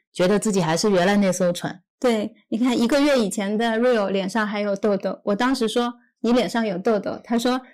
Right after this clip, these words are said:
Speaker 2: ，“嗯，没关系，你不用管它。”然后一个月以后，他脸上的痘痘真的几乎快要没有了。但如果他每天都因为这个痘痘而焦虑的话，他会一直长更多的痘痘。
Speaker 1: 嗯，你会把所有的注意力投注在，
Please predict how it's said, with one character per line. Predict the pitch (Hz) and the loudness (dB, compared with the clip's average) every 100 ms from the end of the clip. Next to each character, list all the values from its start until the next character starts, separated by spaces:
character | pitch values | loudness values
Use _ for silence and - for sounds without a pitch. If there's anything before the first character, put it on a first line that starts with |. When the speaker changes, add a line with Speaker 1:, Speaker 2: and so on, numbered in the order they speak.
| - | -6
Speaker 2:
，“嗯， | 220 208 | -4 0
没 | 214 | 0
关 | 262 277 | 2 0
系， | 262 | 0
你 | 202 | 0
不 | 226 | 0
用 | 247 | 0
管 | 240 - | 0 -4
它。” | 202 190 - - | -6 -6 -8 -4
然 | 208 | 0
后 | 240 | 0
一 | - | 0
个 | 208 247 | 2 2
月 | 254 233 | 4 2
以 | 175 | 0
后， | 196 208 | -2 -2
他 | 208 226 | 0 0
脸 | 202 | 0
上 | 214 214 | 0 -2
的 | 214 | 0
痘 | 226 214 | 0 0
痘 | 202 | 0
真 | 226 226 | 0 0
的 | 226 | 0
几 | 226 | -2
乎 | 226 226 | -4 -4
快 | 214 226 | -6 -6
要 | 214 | -4
没 | 190 190 | -4 -4
有 | 202 202 | -4 -6
了。 | - 202 _ _ _ _ | -10 -14 _ _ _ _
但 | 294 | -2
如 | 262 240 | 2 2
果 | 233 208 | 2 0
他 | 247 | 2
每 | 240 175 | 2 0
天 | 233 233 | 0 2
都 | 240 | 2
因 | 240 247 | 2 2
为 | 226 | 2
这 | 220 | 0
个 | 233 | 0
痘 | 226 254 | 2 2
痘 | 226 | 2
而 | 208 190 | 2 0
焦 | 196 226 220 | 0 -2 0
虑 | 240 | 0
的 | 196 190 | 0 -2
话， | 208 202 | -4 -2
他 | 226 | -2
会 | 226 226 | 0 0
一 | 269 | 0
直 | - 196 | 0 -2
长 | - | -2
更 | - 220 | 0 0
多 | 208 208 | 2 0
的 | 208 | 0
痘 | 208 196 | 0 -2
痘。 | - - - _ - | -2 -10 -14 _ -8
Speaker 1:
嗯， | 180 170 | -4 -2
你 | 175 | 0
会 | 226 | 2
把 | 233 160 | 2 2
所 | - 226 | 2 2
有 | |
的 | 214 | 2
注 | 220 262 240 | 0 0 2
意 | |
力 | 240 220 | 2 0
投 | - 170 | -2 -2
注 | 180 240 | -2 0
在， | 214 202 | 0 -2